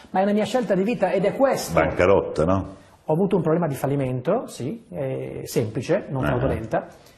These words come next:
Speaker 1: ma grazie a questa bancarotta, grazie a questo mio lavoro, grazie a queste mie cene, grazie a questi miei giri in aerei privati, grazie a tutto quello che posso dimostrare, basta vedere, eh, andare su Google, Google e citare il mio nome, che io posso dimostrare ad essere credibile ciò, ciò che dico. Se io volevo essere pagato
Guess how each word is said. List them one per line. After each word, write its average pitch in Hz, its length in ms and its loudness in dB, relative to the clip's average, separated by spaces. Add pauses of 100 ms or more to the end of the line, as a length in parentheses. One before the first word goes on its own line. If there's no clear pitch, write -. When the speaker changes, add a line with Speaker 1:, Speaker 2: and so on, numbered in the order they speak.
(260)
Speaker 1:
ma 185 180 2
grazie 214 340 2
a 175 60 -2
questa 196 260 -2
bancarotta, 156 680 -2
grazie 190 340 0
a 151 60 0
questo 165 300 -2
mio 165 140 0
lavoro, 160 400 2
grazie 175 320 0
a 139 40 -4
queste 156 240 -2
mie 151 140 -4
cene, 175 360 0
grazie 175 320 0
a - 20 -8
questi 170 240 0
miei 156 140 -2
giri 165 160 0
in 160 60 0
aerei 160 200 2
privati, 160 460 2
grazie 180 260 0
a - 20 -6
tutto 196 220 -2
quello 240 240 2
che 180 140 -2
posso 196 260 0
dimostrare, 170 480 0
basta 156 240 -2
vedere, 147 440 -2 (680)
eh, - 180 -8
andare 143 260 -2
su 151 160 -4
Google, 170 260 0
Google 165 280 2
e - 20 -2
citare 170 240 -4
il 151 80 0
mio 160 80 -2
nome, 143 240 0
che - 80 -2
io 185 80 4
posso 202 320 0
dimostrare 175 560 0
ad 151 80 0
essere 160 280 -2
credibile 151 460 -2
ciò, 127 400 -4
ciò 139 180 -6
che 135 120 -6
dico. 117 340 -10 (160)
Se - 160 -2
io 302 80 4
volevo 202 240 2
essere 190 300 0
pagato 120 640 -4